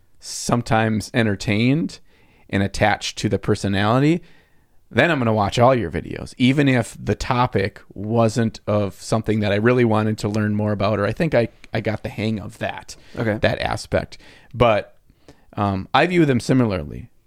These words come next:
Speaker 1: And in fact, in a lot of ways, I, I appreciate a YouTube video that teaches me something more than an actual physical class, because I know I can go back to that video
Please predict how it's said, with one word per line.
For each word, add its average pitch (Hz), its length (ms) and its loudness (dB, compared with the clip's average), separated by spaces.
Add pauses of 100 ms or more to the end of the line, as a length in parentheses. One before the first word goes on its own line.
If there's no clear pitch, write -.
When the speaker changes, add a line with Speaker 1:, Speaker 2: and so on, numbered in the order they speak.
(120)
Speaker 1:
And 127 140 4
in 117 100 2
fact, 139 380 2
in 117 60 -2
a 110 100 2
lot 135 200 6
of 123 80 2
ways, 101 540 -2 (460)
I, 107 480 4 (640)
I 110 200 2 (480)
appreciate 113 1000 -2 (320)
a 104 80 0
YouTube 117 440 2
video 101 640 2 (600)
that 107 180 0
teaches 127 300 2
me 104 140 2
something 92 480 -6 (340)
more 113 480 4
than 104 360 0 (100)
an 101 160 0
actual 98 400 -2
physical 98 420 -2
class, 107 560 -2 (320)
because 101 220 0
I 101 100 4
know 101 220 2
I 104 80 4
can 101 100 -2
go 95 120 0
back 92 220 0
to - 80 -10
that 90 160 -2
video 98 560 0